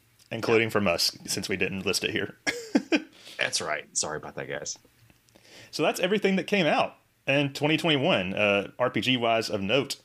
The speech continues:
Speaker 1: in our opinions anyway. It was a pretty dang good year for R P Gs, I would say.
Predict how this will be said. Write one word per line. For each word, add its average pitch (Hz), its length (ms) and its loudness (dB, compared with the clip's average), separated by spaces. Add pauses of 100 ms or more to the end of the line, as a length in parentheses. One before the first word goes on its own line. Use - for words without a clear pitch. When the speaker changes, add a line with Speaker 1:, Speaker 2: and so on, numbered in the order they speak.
Speaker 1:
in 101 100 -2
our 120 120 4
opinions 95 420 -2
anyway. 95 500 0
It 120 80 2
was 294 160 0
a 440 80 2
pretty 294 680 0 (260)
dang 160 280 0
good 202 180 -2
year 214 160 0
for 113 140 0
R 127 100 2
P 151 80 0
Gs, 127 200 0
I 98 60 0
would 90 140 -4
say. 95 220 -2